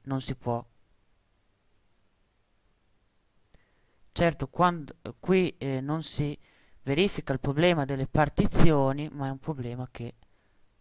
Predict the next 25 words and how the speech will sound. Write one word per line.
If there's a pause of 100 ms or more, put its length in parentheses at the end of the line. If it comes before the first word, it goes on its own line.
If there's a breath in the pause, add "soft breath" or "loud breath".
io
non
vi
so
spiegare
perché
non, (2500 soft breath)
se
non
volete
farlo
così,
ma
volete
installarlo (480 soft breath)
in
un
modo
forse
che
va
anche
molto
più
veloce,